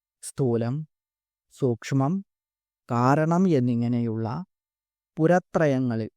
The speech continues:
അതായത് മൂന്ന് ശരീരങ്ങളിൽ ആത്മാവിൻ്റെ സ്വരൂപത്തിൽ വിളങ്ങുന്ന എൻ്റെ അമ്മേ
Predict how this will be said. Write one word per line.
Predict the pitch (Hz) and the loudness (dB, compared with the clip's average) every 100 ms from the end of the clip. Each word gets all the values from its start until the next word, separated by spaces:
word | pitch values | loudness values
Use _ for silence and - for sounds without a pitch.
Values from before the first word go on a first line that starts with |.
| - | -10
അതായത് | 127 120 123 123 151 226 _ 135 | -4 -2 -2 -2 -4 -8 _ -6
മൂന്ന് | 123 127 135 214 - - | -2 0 -2 -6 -10 -12
ശരീരങ്ങളിൽ | 139 120 120 117 117 117 117 127 220 - _ _ _ _ _ _ | -6 -4 -2 -2 -4 -4 -4 -4 -6 -14 _ _ _ _ _ _
ആത്മാവിൻ്റെ | 123 143 170 185 180 190 190 196 190 | 0 0 0 2 4 4 4 2 0
സ്വരൂപത്തിൽ | - 151 160 175 196 - 240 | 0 0 0 0 -2 0 2
വിളങ്ങുന്ന | 185 139 131 120 113 110 131 _ - | 4 2 0 -2 -4 -8 -14 _ -10
എൻ്റെ | 120 123 131 | -6 -4 -4
അമ്മേ | 120 120 117 117 | -4 -6 -8 -10